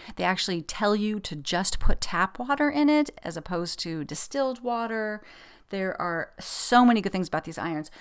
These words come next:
but they have a new one out, and it is called the T G sixteen hundred pro Plus, and it has got all kinds of new upgrades to it. I got a pink one.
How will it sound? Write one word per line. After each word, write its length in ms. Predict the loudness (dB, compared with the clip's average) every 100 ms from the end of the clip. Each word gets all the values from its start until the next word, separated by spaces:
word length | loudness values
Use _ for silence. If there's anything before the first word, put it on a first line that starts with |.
| -18
but 100 | -6
they 80 | -2
have 100 | 2
a 40 |
new 280 | 4 4 4
one 240 | 2 -2 -4
out, 300 | -4 -2 -4
and 160 | -6 -8
it 140 | -8
is 100 | -10
called 360 | -10 -8 -6 -6
the 80 | -8
T 220 | -8 -8
G 200 | -8 -10
sixteen 560 | -10 -12 -14 -8 -6
hundred 420 | -4 -6 -6 -6 -8 -16 _ -20
pro 380 | -10 -4 -2 -4 -8
Plus, 720 | -14 -2 0 0 -2 -4 -6 -10 -20 -6
and 160 | -4 -2
it 160 | -4
has 120 | -8
got 360 | -8 -4 -4 -6 -4
all 260 | 0 0
kinds 540 | 0 -2 0 0 0 -4
of 260 | -6 -4
new 540 | 0 2 2 0 -2 -6 -8 -8
upgrades 480 | -8 -8 -8 -8
to 160 | -12 -10
it. 140 | -10 -12 -16 -8
I 80 | -4
got 140 | -2
a 60 | -4 -8
pink 420 | -8 -6 -6 -2
one. 560 | 0 2 2 0 -4